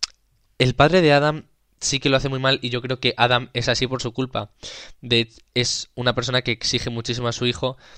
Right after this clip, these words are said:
y que, aunque parezca que no, pues Adam también tiene muchos problemas que tiene que solucionar él mismo, como por ejemplo no tener una buena relación con su padre.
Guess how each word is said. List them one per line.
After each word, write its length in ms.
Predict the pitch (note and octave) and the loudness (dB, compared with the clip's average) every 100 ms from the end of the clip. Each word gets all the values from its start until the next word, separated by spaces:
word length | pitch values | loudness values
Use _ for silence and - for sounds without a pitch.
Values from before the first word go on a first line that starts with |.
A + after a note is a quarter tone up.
| - _ | -20 _
y 140 | B2+ A#2 | -4 0
que, 180 | A#2+ | 0
aunque 240 | C#2+ A2+ G#2+ | 0 0 0
parezca 320 | G#2+ - B2 | 0 2 0
que 80 | A#2 | 2
no, 260 | A#2 A#2+ - _ - - | -2 -4 -6 _ -20 -6
pues 180 | A#2 A2+ | 0 2
Adam 180 | A2+ | 2
también 220 | A2+ A2+ A2 | 0 -4 -4
tiene 180 | A2+ | -6
muchos 260 | A2+ G#2+ A2+ | -6 -6 -10
problemas 460 | - A2 G#2+ A2 - - - - - _ _ | -4 -4 -2 -4 -6 -18 -20 -20 -20 _ _
que 120 | B2 | 0
tiene 200 | A#2 A#2 | 0 -2
que 100 | A#2 | -2
solucionar 460 | A#2 A2+ - G#2+ G#2+ | 0 0 0 -2 0
él 140 | G#2+ | 0
mismo, 320 | G#2 G#2+ G2+ | 0 -4 -4
como 220 | G2 G#2+ G2+ | -10 -8 -6
por 120 | G2+ | -6
ejemplo 360 | - G2+ A2 _ | -6 -4 -4 _
no 200 | A2+ A2+ | -4 -2
tener 240 | A2+ G#2+ G2+ | 0 -2 -2
una 160 | A2+ | 0
buena 220 | G#2 G#2 G2+ | 0 2 0
relación 400 | G2+ G2+ G2 G2 | 0 -2 -2 -8
con 180 | G#2+ | -10
su 120 | G#2 G2+ | -8 -2
padre. 320 | G2+ G2 | -2 -2